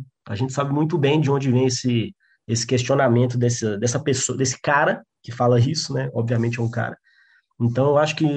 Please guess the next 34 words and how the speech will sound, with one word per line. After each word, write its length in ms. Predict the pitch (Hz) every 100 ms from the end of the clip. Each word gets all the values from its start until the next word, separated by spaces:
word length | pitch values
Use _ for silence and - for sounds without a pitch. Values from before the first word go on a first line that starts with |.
| 139
no 160 | 131
meu 240 | 175 175 120
ponto 420 | 147 156 160 190
pode 260 | 175 185 180
vir 140 | 190
disso, 320 | 214 175 170 -
mas 140 | 135
eu 60 | 151
queria 200 | 156 160
a 40 |
opinião 360 | 160 175 170 175
de 60 |
vocês 420 | 170 170 - 156
também, 300 | 156 123 127
claro, 440 | 131 113 117 127 120 _ _ -
de 160 | 113 113
onde 360 | 127 135 123
cê, 280 | 120 - 123
cê 460 | 120 - 117 - 127
acha 200 | 127 -
que 60 |
eu 60 | 120
tô 80 | 123
errado, 500 | 110 123 147 135 120
se, 300 | - 117 107
se 180 | - 107
pode 400 | - 120 117 107
ter 120 | - 117
uma 140 | 117
coisa 420 | 120 113 113 101 - _
que 120 | - 120
vem 180 | 120
daí 300 | 131 123 123
também. 300 | 123 113 104